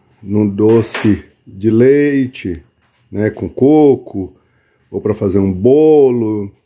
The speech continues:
enfim. E aí você tem uma dificuldade muito grande. Então a primeira coisa que você precisa é achar aqui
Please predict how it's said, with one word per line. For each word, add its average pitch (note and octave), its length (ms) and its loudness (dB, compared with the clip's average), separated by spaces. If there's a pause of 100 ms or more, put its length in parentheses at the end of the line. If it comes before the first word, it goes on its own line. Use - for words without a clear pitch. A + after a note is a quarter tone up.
(160)
enfim. C3 600 -2 (1500)
E C#3+ 340 4
aí D#3+ 180 4
você D3+ 280 0
tem D3 140 0
uma D3 100 2
dificuldade B2 640 -2
muito C#3 300 0
grande. A2 320 0
Então D#3 120 -2
a D3+ 60 -2
primeira F3+ 400 2
coisa A#2+ 320 -2
que G#2 180 -14
você F#2+ 380 -10
precisa F2+ 800 -2 (480)
é A#2+ 160 4
achar A#2 420 -2
aqui G2 420 -8